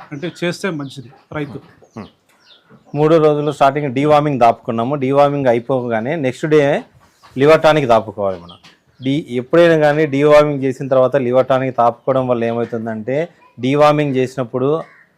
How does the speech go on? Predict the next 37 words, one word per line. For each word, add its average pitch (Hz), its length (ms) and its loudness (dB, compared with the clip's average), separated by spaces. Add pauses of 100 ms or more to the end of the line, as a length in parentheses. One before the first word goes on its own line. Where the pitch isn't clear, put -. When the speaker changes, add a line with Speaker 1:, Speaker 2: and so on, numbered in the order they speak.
(440)
Speaker 2:
జీవాల 139 300 4
మీద 135 180 -2
స్ట్రెస్ 135 380 -6
ఉంటుంది. 123 560 -4 (560)
ఆ 120 80 2
స్ట్రెస్ 131 320 -8
నుంచి 147 200 -6
కోలుకునే 135 440 -4
దానికి 123 260 -4
మనం 127 220 -6
లివర్ 120 200 0
టానిక్ 120 220 -4
తాపుకోవాలి 107 460 -4
ఎప్పుడైనా 117 420 -4
కానీ. 104 440 -10 (440)
అలానే 151 340 4
మనము 143 500 0
ఈ 135 180 -4 (1080)
పొట్టేళ్ల 156 300 4
పెంపకంలో 131 680 0
వారంలో 135 480 4
రెండు 123 260 -2
రోజులు 131 280 -2
లివర్ 120 320 -2
టానిక్ 123 260 -4
తాపుకోవడం 120 500 0
వల్ల 113 180 -2
కూడా 113 380 -4 (380)
జీవాలన్నీ 123 440 2
ఆరోగ్యంగా 113 460 -2
ఉంటాయి. - 180 -14
Speaker 1:
అంటే 175 120 -2
తెచ్చుకున్నప్పటి 214 580 -4
నుంచి 196 600 -6
అంటే 147 220 -6
అయిపోయి-, 170 340 -2
అంటే, 147 360 -6